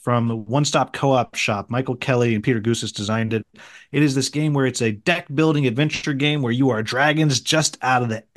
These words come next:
out of the shell, and you are adventuring. You're eating monsters, you're eating pigs and cows, and it's really fun. And then the last one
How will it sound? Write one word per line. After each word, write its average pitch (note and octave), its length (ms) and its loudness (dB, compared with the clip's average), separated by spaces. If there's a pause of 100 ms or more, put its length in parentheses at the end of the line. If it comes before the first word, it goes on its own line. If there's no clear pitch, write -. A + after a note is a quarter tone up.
(120)
out A#2 200 -2
of G#2+ 60 -6
the G#2+ 80 -2
shell, D#3 440 2
and A2+ 220 -2
you A2+ 100 2
are G2+ 120 -2
adventuring. C#3 520 -2
You're G2+ 200 -6 (180)
eating D3+ 340 2
monsters, C#3 640 2
you're G#2+ 220 -6
eating D3 520 0 (140)
pigs D3 480 2
and A#2 140 -6
cows, C#3+ 580 2
and B2+ 160 -4 (640)
it's G3 220 2
really D#3 260 6
fun. A2 440 0 (680)
And C#3+ 180 2
then E3 160 4
the C3+ 180 4
last F#3+ 480 2
one D#3 500 2